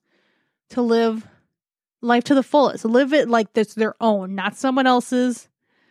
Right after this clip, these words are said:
not anyone else's dreams, not anyone else's wants and needs. Anyone else's wants and needs should be done and fulfilled by themselves,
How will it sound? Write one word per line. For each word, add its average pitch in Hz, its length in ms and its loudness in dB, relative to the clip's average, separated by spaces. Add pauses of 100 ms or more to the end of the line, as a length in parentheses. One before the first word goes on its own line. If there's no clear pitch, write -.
(920)
not 220 200 -2
anyone 247 300 0
else's 262 320 0
dreams, 226 720 0 (180)
not 214 120 0
anyone 226 280 0
else's 233 720 0 (560)
wants 214 300 0
and 226 140 2
needs. 202 500 0 (1400)
Anyone 247 280 4
else's 277 280 2
wants 233 240 2
and 240 80 2
needs 220 220 0
should 233 160 -4
be 202 240 -4 (320)
done 208 480 -4 (380)
and 208 160 -10
fulfilled 220 360 0
by 196 160 2
themselves, 196 680 -4